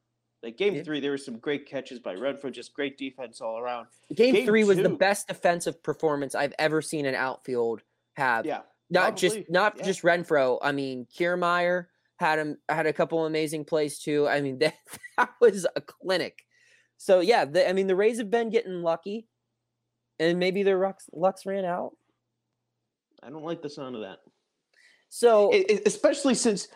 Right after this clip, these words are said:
Speaker 1: this is the team that knocked the Rays out last year, and, and I would argue this, that Rays team last year, obviously a lot of them are young, they're just aged up a year. That Rays team was, they were good enough to win a pennant.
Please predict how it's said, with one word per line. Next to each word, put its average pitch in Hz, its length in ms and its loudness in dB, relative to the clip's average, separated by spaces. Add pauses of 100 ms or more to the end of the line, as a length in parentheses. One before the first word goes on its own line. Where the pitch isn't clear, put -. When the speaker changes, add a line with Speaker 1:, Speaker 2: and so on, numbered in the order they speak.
Speaker 1:
this 302 160 -2
is 320 80 0
the 233 80 -2
team 240 240 0
that 190 140 -4
knocked 196 220 -6
the 151 60 -4
Rays 180 280 -4
out 156 180 -4
last 208 380 -6
year, 151 100 -6
and, 143 240 -6
and 151 160 -6
I 196 200 0
would 285 220 -4
argue 180 500 -8 (380)
this, 196 280 -6
that 175 220 -8 (180)
Rays 180 320 -6
team 147 240 -12
last 156 280 -10
year, 196 140 -8
obviously 151 640 -6
a 135 60 -8
lot 143 180 -2
of 139 80 -6
them 135 120 -14
are 127 40 -16
young, 127 260 -12
they're 113 140 -14
just 113 340 -14
aged 123 300 -12
up 123 160 -6
a 120 100 -14
year. 139 200 -6 (1400)
That 262 200 -2
Rays 254 320 -8
team 147 360 -6 (240)
was, 127 300 -12 (1900)
they 240 140 4
were 262 140 2
good 196 200 4
enough 165 260 0
to 151 80 2
win 135 180 4
a - 40 0
pennant. - 500 -10